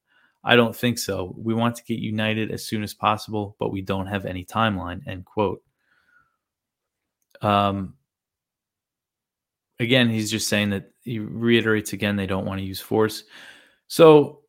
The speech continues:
China, you know, the U S has big plans for Taiwan. Um, and what the U S does, what China does is, is gonna depend on what the U S does. If the U S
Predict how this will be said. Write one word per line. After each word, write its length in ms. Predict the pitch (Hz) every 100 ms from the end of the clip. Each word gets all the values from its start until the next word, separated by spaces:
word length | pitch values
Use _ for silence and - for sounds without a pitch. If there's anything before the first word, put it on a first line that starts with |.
| _
China, 560 | - 180 185 156 - - _ -
you 100 | 143
know, 400 | 120 117 - 139
the 140 | 139 -
U 280 | 143 202 202
S 160 | 175
has 140 | 156 113
big 240 | 123 117
plans 300 | - 98 101
for 120 | - 98
Taiwan. 680 | - 95 90 90 87 92 - _ 107
Um, 500 | 98 95 95 101 - _ -
and 460 | 110 107 104 - - _ _ _ - -
what 340 | 117 131 135
the 80 | 143
U 200 | 143 127
S 200 | 120 -
does, 420 | 110 104 98 -
what 160 | 120 123
China 320 | 151 175 131
does 260 | 107 98
is, 220 | 98 95 -
is 160 | 120
gonna 180 | 101 101
depend 280 | 95 - 95
on 80 | 92
what 140 | 92
the 100 | -
U 160 | 95 92
S 180 | 92
does. 260 | - 78 -
If 140 | 113 -
the 100 | 110
U 200 | 117 113
S 280 | 113 -